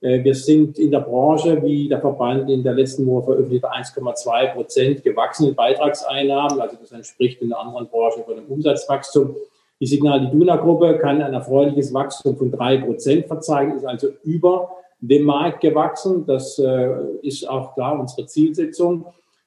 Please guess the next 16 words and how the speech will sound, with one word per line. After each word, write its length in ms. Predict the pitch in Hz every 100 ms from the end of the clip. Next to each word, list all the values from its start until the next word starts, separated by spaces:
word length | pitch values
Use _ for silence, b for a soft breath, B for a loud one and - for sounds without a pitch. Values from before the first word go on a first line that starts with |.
| _
Aber 220 | 131 143
daran 320 | 139 143 160 151
sehen 320 | 143 160 175
Sie 100 | 185
an 160 | 147 151
diesen 260 | 156 160
Zahlen, 540 | 151 139 135 147 151 151
da 100 | 135
ist 340 | 156 151 -
kein 380 | 151 147 156 143
Boom 280 | 160 190 196
erkennbar, 800 | 135 - 151 160 156 156 156 151
sondern 300 | 147 143 135
das 160 | 123
ist 140 | 139 -
eine 440 | 127 127 127 135